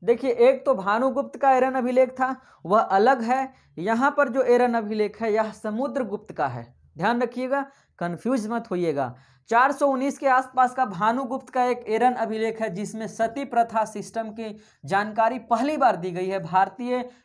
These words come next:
इतिहास में यदि बात की जाए तो सती प्रथा की पहली अभिलेखीय साक्ष्य हमें एरन अभिलेख से प्राप्त होती है। सवाल कई बार पूछा गया, इसको भी आप स्टार मार के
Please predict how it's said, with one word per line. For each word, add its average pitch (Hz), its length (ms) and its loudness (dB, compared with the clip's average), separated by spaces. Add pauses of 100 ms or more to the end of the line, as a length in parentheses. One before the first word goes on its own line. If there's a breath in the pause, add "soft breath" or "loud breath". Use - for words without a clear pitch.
इतिहास 214 580 0
में 240 120 -2
यदि 233 160 -2
बात 214 340 0
की 214 100 -4
जाए 175 300 0 (280 soft breath)
तो 190 60 -2
सती 233 400 -2
प्रथा 233 380 -2
की 233 140 -8 (100)
पहली 247 400 2
अभिलेखीय 262 720 0
साक्ष्य 214 440 -4
हमें 190 280 -8 (320 soft breath)
एरन 269 320 8
अभिलेख 196 440 -2
से 233 160 0
प्राप्त 165 400 -2
होती 170 220 -6
है। 175 160 -4
सवाल 220 460 -2
कई 247 160 4
बार 247 160 2
पूछा 247 340 -4
गया, 240 120 0
इसको 240 260 -2
भी 240 100 0
आप 254 200 -2
स्टार 190 300 -2
मार 170 200 0
के 254 200 0